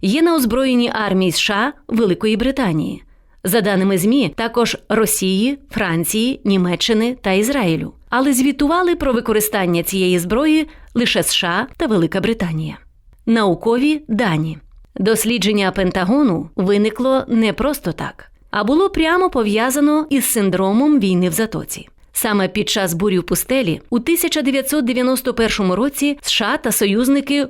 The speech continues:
вперше масово використали бомби та протитанкові снаряди зі збідненим ураном.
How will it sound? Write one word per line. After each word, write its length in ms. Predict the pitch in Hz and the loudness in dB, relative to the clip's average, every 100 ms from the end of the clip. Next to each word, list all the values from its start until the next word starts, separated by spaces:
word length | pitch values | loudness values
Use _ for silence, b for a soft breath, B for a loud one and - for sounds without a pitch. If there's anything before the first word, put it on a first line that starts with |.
| - | -4
вперше 580 | 214 185 214 185 - 190 | -8 -4 -2 -2 -2 0
масово 520 | 185 226 247 269 269 | 2 0 0 0 2
використали 640 | 185 185 196 180 196 175 | 0 0 0 0 -2 -2
бомби 500 | 170 185 247 254 294 285 | 0 2 4 4 0 -2
та 100 | 330 | -2
протитанкові 680 | 320 294 277 254 233 196 190 | -2 -2 0 0 0 0 0
снаряди 640 | - 175 185 233 247 262 - | 0 0 0 0 0 -2 -2
зі 240 | 190 214 196 | -2 0 0
збідненим 580 | 160 190 165 190 190 - | 0 0 2 0 0 0
ураном. 500 | 190 165 175 175 | 0 0 -4 -6